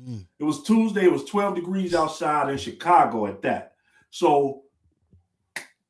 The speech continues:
Speaker 2: album release party for my first album, my first official album, Chicago, a third world city. Uh, bro, it was twelve degrees outside in Chicago on a Tuesday night.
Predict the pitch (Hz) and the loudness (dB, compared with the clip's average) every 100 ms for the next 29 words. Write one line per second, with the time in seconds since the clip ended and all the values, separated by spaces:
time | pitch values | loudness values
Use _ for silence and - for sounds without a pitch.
0 | _ _ _ - _ 135 156 156 170 180 | _ _ _ -20 _ 2 2 0 -2 -2
1 | 170 170 165 151 160 151 151 180 175 170 | -4 0 2 2 -4 -6 -4 -2 0 2
2 | 170 123 107 107 - 156 - - 156 156 | 2 2 -2 -6 -6 -6 -6 -8 -8 -4
3 | 156 147 104 101 - 135 123 120 123 120 | 0 0 0 -6 -12 -6 -4 -4 -6 -4
4 | 143 131 131 127 - 180 110 - _ _ | -6 -6 -6 -8 -4 -4 -4 -8 _ _
5 | _ _ _ _ 123 117 110 98 - - | _ _ _ _ 0 2 0 -4 -10 -18
6 | _ _ _ _ _ _ _ _ _ _ | _ _ _ _ _ _ _ _ _ _
7 | _ _ 160 139 110 - 202 196 156 139 | _ _ 0 2 0 -2 -2 0 -2 -6
8 | 180 175 147 135 - 139 127 117 107 147 | -6 -4 -2 -4 -2 -2 -2 -6 -6 -4
9 | 139 117 113 98 95 143 117 110 101 120 | -4 -4 -6 -6 -10 -8 -6 -6 -6 -6
10 | 107 - | -6 -12